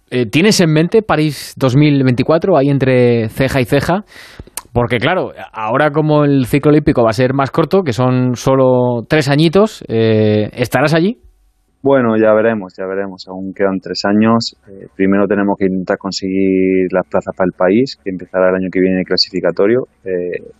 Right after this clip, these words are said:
Speaker 2: trabajar duro para conseguir esas plazas, esos puntos y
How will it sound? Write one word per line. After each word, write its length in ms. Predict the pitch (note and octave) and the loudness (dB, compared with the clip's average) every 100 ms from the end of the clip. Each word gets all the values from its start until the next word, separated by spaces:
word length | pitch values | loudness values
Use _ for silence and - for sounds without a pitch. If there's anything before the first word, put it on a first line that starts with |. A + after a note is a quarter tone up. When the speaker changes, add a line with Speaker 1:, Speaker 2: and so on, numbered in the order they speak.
| _ | _
Speaker 2:
trabajar 540 | - F2+ F2 F#2+ F#2 | -2 0 0 0 0
duro 240 | F#2 G2 F#2+ | 2 0 2
para 160 | G2 F#2 | 2 0
conseguir 360 | F#2 - F#2+ | 0 -4 -6
esas 200 | - F2 | -4 -4
plazas, 460 | - G#2+ B2 B2 A2+ | 0 0 2 2 2
esos 180 | G#2 F#2 | -2 -6
puntos 480 | - A2+ A2+ B2 B2 - | -2 -2 2 2 2 -2
y 340 | F#2 F2+ F2 | -2 -2 -4